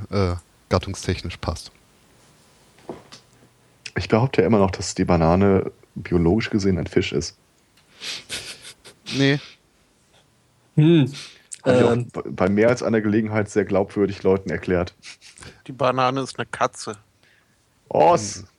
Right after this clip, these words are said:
Speaker 3: Du magst
Speaker 1: Nee.
Speaker 3: doch keine Katzen.
Speaker 4: Ich
Speaker 1: Zu
Speaker 4: weiß.
Speaker 1: wenig Knochen, zu wenig Gräten.
Speaker 2: Aber Bananen essen keine Mäuse.
Speaker 3: Das stimmt.
Speaker 1: Außerdem sind Bananen lecker.
Speaker 3: Wobei Bananen jetzt auch nicht unbedingt unter Wasser leben. Von daher ist vielleicht die Theorie mit dem Fisch, äh, ne?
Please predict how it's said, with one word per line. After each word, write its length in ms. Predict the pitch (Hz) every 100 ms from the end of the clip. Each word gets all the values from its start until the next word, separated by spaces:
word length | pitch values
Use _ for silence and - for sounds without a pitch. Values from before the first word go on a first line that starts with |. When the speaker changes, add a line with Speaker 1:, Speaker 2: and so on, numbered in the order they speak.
| - - -
Speaker 3:
Du 240 | 98 143
magst 260 | 135 - 104
Speaker 1:
Nee. 60 |
Speaker 3:
doch 120 | 101
keine 220 | - 139 131
Katzen. 420 | 135 - - 139 - _ _ _ _ _ _
Speaker 4:
Ich 120 | -
Speaker 1:
Zu 80 | 127
Speaker 4:
weiß. 160 | 120
Speaker 1:
wenig 200 | 120 110
Knochen, 340 | - 113 110 117
zu 180 | - 101
wenig 240 | 101 -
Gräten. 340 | - 90 98 - _ _ -
Speaker 2:
Aber 180 | -
Bananen 360 | 80 80 80 85
essen 200 | - 85
keine 220 | 82 76
Mäuse. 340 | 73 - 117 78 - _ _ _ _ - - - _ _ _ _
Speaker 3:
Das 100 | -
stimmt. 520 | - - 175 131 - - _ _ _ _ _ _ _ _ _ _ _ -
Speaker 1:
Außerdem 360 | - 104 98
sind 200 | 95 92
Bananen 400 | 92 90 98 98
lecker. 260 | 80 - 92 _ _ _ _ - - - 143
Speaker 3:
Wobei 380 | 139 135 127
Bananen 340 | 139 143 147 170
jetzt 140 | 156
auch 160 | - -
nicht 120 | 170
unbedingt 340 | 165 160 151 190
unter 180 | 156
Wasser 240 | 147 175 156
leben. 320 | 127 123 120
Von 180 | - 127
daher 420 | 127 147 151 143
ist 220 | 139 -
vielleicht 300 | - 131 143
die 60 | 147
Theorie 260 | 156 143
mit 120 | 143 147
dem 100 | 139
Fisch, 540 | - - 240 - -
äh, 80 | -
ne? 840 | 208 208 214 208 208 202 180 226